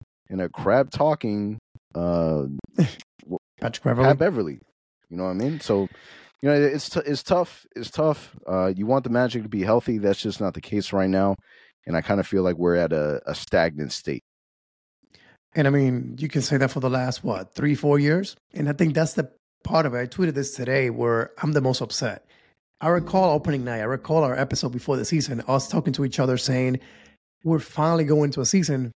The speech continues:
Speaker 2: fully healthy. It's gonna be amazing to see this team kinda grow and develop and really evaluate what we have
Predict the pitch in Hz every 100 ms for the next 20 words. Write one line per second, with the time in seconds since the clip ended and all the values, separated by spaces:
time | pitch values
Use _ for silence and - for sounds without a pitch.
0 | _ - 156 143 139 127 - 101 - -
1 | 139 170 143 139 127 156 139 131 139 127
2 | - 147 143 123 113 139 147 147 139 127
3 | 110 113 143 147 147 131 131 180 160 123
4 | 139 170 139 123 127 120 113 156 131 117